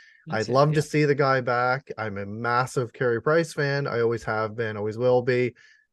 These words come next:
Speaker 2: Unfortunately, the, his days in Montreal as a player look to be over. So I look at a guy like Fowler. We were able to speak to him in Nashville. Very nice kid. His father was a very nice guy as well.
Speaker 1: Yeah.
Speaker 2: Um, he seems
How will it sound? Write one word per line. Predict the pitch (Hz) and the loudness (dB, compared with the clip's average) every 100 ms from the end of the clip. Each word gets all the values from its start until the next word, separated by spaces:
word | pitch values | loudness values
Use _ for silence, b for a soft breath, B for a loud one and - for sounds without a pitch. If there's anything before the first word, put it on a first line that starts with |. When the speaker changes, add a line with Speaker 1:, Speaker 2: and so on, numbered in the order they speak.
| _ _ _ _ _ - | _ _ _ _ _ -6
Speaker 2:
Unfortunately, | 113 - 123 120 - 113 117 113 | -6 0 2 2 0 0 0 0
the, | 107 | -2
his | 113 110 | -4 -4
days | 104 117 117 110 | 0 2 2 0
in | 110 | -4
Montreal | 110 110 107 107 107 | -6 -6 -4 -4 -4
as | 107 | -6
a | 104 | -12
player | - 117 127 131 | -4 0 2 0
look | 117 107 | -2 -8
to | 107 | -10
be | 104 | -10
over. | 90 - - 147 _ B B B B | -10 -10 -14 -16 _ B B B B
So | - 127 110 110 107 | 0 2 4 4 2
I | - 123 | 2 2
look | 135 135 143 | 2 2 -2
at | |
a | 117 | 0
guy | 120 117 120 | 0 0 2
like | 110 107 | 0 -4
Fowler. | - 135 131 135 143 139 143 - | -2 2 4 4 4 2 -2 -8
We | 117 127 139 139 120 - _ - | -4 0 0 -2 -8 -18 _ -8
were | 123 127 | 0 2
able | 131 127 117 | 4 2 0
to | |
speak | 110 - 131 | -4 -2 -2
to | - 143 | -2 -2
him | 135 | -2
in | 123 | -4
Nashville. | 117 110 127 - 143 139 147 B B B | -2 -2 -4 -4 0 0 -2 B B B
Very | 110 117 123 139 | -2 2 4 4
nice | 131 127 - | 2 -2 -2
kid. | 117 113 | -2 0
His | 107 | -2
father | - 104 113 | -2 0 0
was | 113 110 | -2 -2
a | |
very | 110 110 | -2 -2
nice | 110 107 | -4 -6
guy | - 107 107 | -4 -2 -2
as | 104 | -2
well. | 127 139 143 135 127 B | 0 4 4 2 0 B
Speaker 1:
Yeah. | 165 - b - | -8 -8 b -6
Speaker 2:
Um, | 110 107 104 104 117 | -2 0 0 -4 -6
he | 110 117 | -8 -6
seems | - 120 117 113 107 | -4 -2 -2 -6 -10